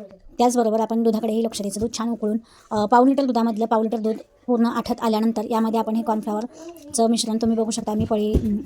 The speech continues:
चमच्याच्या सहाय्याने पूर्ण एकजीव करून घेतलेलं आहे, त्यामध्ये मिक्स करून घेतलेलं आहे. यानंतरनं आपलं दूधही खूप छान छान उकळत आहे आणि आटतही आलेलं आहे बऱ्यापैकी. तर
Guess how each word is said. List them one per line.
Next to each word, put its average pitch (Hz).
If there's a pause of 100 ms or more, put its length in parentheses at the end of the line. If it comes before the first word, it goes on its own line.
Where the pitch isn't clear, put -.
चमच्याच्या 220
सहाय्याने 226 (280)
पूर्ण 240
एकजीव 220
करून 220
घेतलेलं 214
आहे, 208 (280)
त्यामध्ये 220
मिक्स 226
करून 214
घेतलेलं 208
आहे. -
यानंतरनं 233
आपलं 220
दूधही 226
खूप 247
छान 226
छान 226
उकळत 214
आहे 220 (520)
आणि 233
आटतही 226
आलेलं 208
आहे 208 (280)
बऱ्यापैकी. 196
तर 226